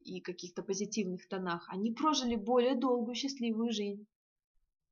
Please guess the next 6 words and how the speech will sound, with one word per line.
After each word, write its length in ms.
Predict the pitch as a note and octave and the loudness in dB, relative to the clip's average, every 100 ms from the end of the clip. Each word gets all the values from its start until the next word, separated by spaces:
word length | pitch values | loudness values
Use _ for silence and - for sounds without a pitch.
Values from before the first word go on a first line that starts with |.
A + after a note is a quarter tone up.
| _ - - _ _ _ _ _ _ _ _ - _ _ | _ -20 -20 _ _ _ _ _ _ _ _ -20 _ _
и 240 | - A#3+ A#3 | 0 2 6
жили 260 | C#4 C4+ | 6 6
гораздо 420 | C#4 A3 C4 A#3 | 6 4 4 4
дольше 320 | G3 A3 A3+ A3+ | 2 2 2 -2
пессимистов. 680 | G3 - F#3 F3 F3+ - - _ _ _ _ _ _ _ _ _ _ _ _ _ _ _ _ - | -4 -6 -4 -6 -8 -14 -20 _ _ _ _ _ _ _ _ _ _ _ _ _ _ _ _ -20
Вот. 320 | F#3+ D#3 | -14 -14